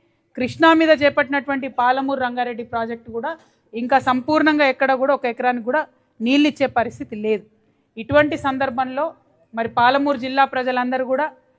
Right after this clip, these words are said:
ఇంకా నిజాలు మాట్లాడుకోవాలంటే వలసలు తగ్గలేదు,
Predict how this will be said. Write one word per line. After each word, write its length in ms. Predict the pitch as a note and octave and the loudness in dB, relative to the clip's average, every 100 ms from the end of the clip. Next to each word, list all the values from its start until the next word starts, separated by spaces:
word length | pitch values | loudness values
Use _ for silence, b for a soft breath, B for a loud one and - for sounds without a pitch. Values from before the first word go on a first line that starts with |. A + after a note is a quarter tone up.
| _ | _
ఇంకా 420 | A3+ B3+ D#4 D4+ C#4+ _ | -4 0 6 6 4 _
నిజాలు 340 | A#3+ A#3 C#4 D4+ | -10 4 6 6
మాట్లాడుకోవాలంటే 1000 | C#4 C#4 C#4 C4 C4+ B3+ B3 A#3 C#4+ F4 - | 4 4 2 0 2 2 2 -2 -6 -8 -6
వలసలు 320 | A3 A3+ B3 | -4 -2 -4
తగ్గలేదు, 540 | A#3+ A3+ A3+ A#3+ B3+ | -4 -4 -2 -2 -4